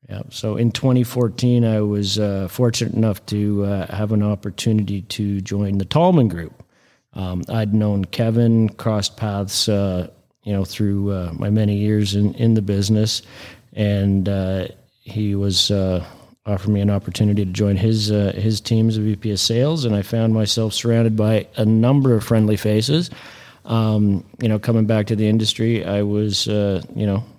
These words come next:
office next to, uh, the same individual that I worked with, with Rentwa-, at Rentway, uh, <laughs> many years ago.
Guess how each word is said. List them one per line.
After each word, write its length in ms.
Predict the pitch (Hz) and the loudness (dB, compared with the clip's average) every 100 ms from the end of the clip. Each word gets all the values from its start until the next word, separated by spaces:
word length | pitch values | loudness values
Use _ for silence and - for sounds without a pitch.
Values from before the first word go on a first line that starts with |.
| - | -6
office 360 | 104 101 104 117 | -4 -2 -2 0
next 300 | 113 - - | 0 -2 -4
to, 400 | 110 110 107 107 | 0 0 2 2
uh, 240 | 104 95 - - - | 2 0 -4 -16 -8
the 80 | |
same 300 | 98 117 110 | -2 2 2
individual 500 | 110 107 107 104 113 107 | 2 0 0 0 2 2
that 120 | 107 | 2
I 80 | 104 | 2
worked 300 | 110 104 113 | 0 -2 -2
with, 200 | 107 117 | -2 -2
with 160 | 98 | -4
Rentwa-, 480 | 95 113 131 123 107 | 0 0 0 0 -2
at 140 | 104 | -2
Rentway, 800 | 87 113 143 123 117 113 113 110 | 0 0 2 2 2 2 2 2
uh, 80 | 110 - - - | 2 0 -8 -14
<laughs> 240 | 120 - | -14 -14
many 280 | 113 127 120 | -4 2 4
years 340 | 120 123 120 117 | 4 4 2 2
ago. 420 | 110 135 131 | 2 2 2